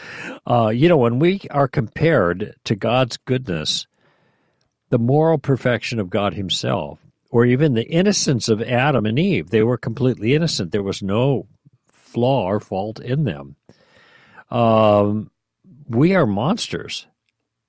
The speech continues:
Now, we look at each other and we pat each other on the shoulder. We think we're f-,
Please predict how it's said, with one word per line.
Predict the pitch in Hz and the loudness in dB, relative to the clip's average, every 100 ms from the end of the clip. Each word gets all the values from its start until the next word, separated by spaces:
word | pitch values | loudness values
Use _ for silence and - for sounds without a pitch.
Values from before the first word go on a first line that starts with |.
| _ _ _ _ _ _ _ _ | _ _ _ _ _ _ _ _
Now, | 190 160 | 0 4
we | 165 | 4
look | 180 151 | 4 4
at | |
each | 127 - | 2 2
other | 104 120 131 | 0 2 0
and | 104 | 0
we | 113 | 0
pat | - 117 | 2 0
each | 113 - | 0 0
other | 120 110 | 0 0
on | 107 | -2
the | |
shoulder. | 90 107 104 127 | -2 0 0 0
We | 110 | -2
think | 95 107 | -2 -4
we're | 98 | -6
f-, | 85 | -8